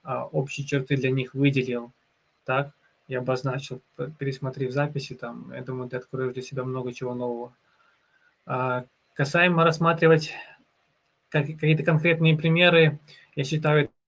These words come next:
это не совсем политкорректно по отношению, скажем, к тому, кто создавал данный контент. А, все согласятся с тем, что многие с-, создают какой-то контент в меру своих возможностей,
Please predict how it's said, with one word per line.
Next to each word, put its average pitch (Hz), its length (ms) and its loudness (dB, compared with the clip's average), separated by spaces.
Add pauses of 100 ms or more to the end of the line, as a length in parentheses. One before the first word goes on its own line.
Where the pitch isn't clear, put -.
(360)
это 147 100 2
не 151 120 4
совсем 151 320 2
политкорректно 156 760 4
по - 120 -2
отношению, 135 580 0
скажем, 131 400 -4 (480)
к - 180 -20
тому, 143 360 6
кто 147 200 -4
создавал 131 680 4
данный 131 540 0 (100)
контент. 135 480 0 (1120)
А, 123 580 -2 (800)
все - 200 2
согласятся 156 560 4
с - 140 -6
тем, 165 340 0
что 143 460 2
многие 147 560 6
с-, - 160 -14 (380)
создают 143 440 0
какой-то 131 240 -2
контент 156 580 0
в 135 80 -6
меру 139 260 4
своих 131 280 -4
возможностей, 135 960 0